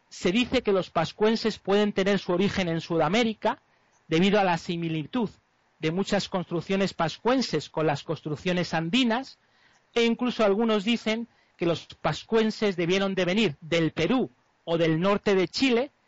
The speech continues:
arrastrados por la corriente de Humboldt, que es una corriente que tanto en la antigüedad como en el tiempo moderno es una de las más frías del mundo, que se da en las costas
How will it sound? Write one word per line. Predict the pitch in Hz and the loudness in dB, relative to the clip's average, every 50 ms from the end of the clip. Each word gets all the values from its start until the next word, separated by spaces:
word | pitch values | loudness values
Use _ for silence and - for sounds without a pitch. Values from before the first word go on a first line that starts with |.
| _ _ - - _ | _ _ -20 -12 _
arrastrados | - 160 156 156 151 143 - - 202 196 202 202 185 - | -4 -2 -2 -2 -2 -2 -2 0 0 2 2 0 -2 -4
por | - - 170 156 | -8 -8 -4 -4
la | 160 151 | -4 -4
corriente | - 156 147 147 180 185 185 180 180 165 | -4 -6 -4 -2 -2 -2 -2 -2 -2 -2
de | 160 147 - | -2 -2 -4
Humboldt, | - 240 247 240 208 208 208 233 247 - _ _ _ _ _ _ _ _ _ _ | -4 -4 -2 -2 0 0 -2 -2 -4 -8 _ _ _ _ _ _ _ _ _ _
que | - 175 | -6 -4
es | - - | -2 -2
una | 202 202 190 | 0 0 0
corriente | - 190 180 175 202 202 196 - 208 196 | 0 0 0 0 2 0 0 -2 -4 -4
que | - 170 - | -4 -6 -4
tanto | - 170 180 180 185 - 185 170 | -2 -2 -2 -2 -4 -4 -4 -2
en | 170 | -2
la | 170 170 | -2 -2
antigüedad | 165 156 - 165 156 165 170 202 220 185 151 - _ _ _ _ _ | -4 -2 -4 -2 0 2 2 2 2 0 -2 -6 _ _ _ _ _
como | - 170 165 160 | -10 -8 -4 -2
en | 160 | -2
el | 151 143 | -2 -2
tiempo | - 175 180 185 175 - 180 165 | -2 -2 -2 -2 -2 -2 -2 0
moderno | 165 170 196 220 226 190 170 147 127 - _ _ _ _ _ _ _ | 2 2 2 2 2 0 -4 -8 -10 -12 _ _ _ _ _ _ _
es | - 180 - 220 | -8 -6 -2 -2
una | 208 196 180 | 0 2 4
de | 175 | 4
las | 170 156 151 143 | 4 2 0 0
más | 165 180 180 175 - - | -2 -2 -2 -2 -4 -6
frías | - 185 196 190 180 175 165 - - - _ _ _ _ _ | -4 -2 0 2 2 2 0 -4 -8 -18 _ _ _ _ _
del | 151 151 151 160 170 | -4 -2 0 0 0
mundo, | 196 240 262 254 233 269 320 381 - | 0 0 -2 0 -2 -2 -2 -4 -6
que | - - 175 | -10 -10 -6
se | - 170 160 | -4 -4 -2
da | 160 175 180 | 0 0 0
en | 180 | 0
las | 165 151 - - | 0 -2 -4 -6
costas | - 180 175 - - - 180 170 - - - | -6 -6 -6 -6 -4 -2 -2 -2 -2 -4 -8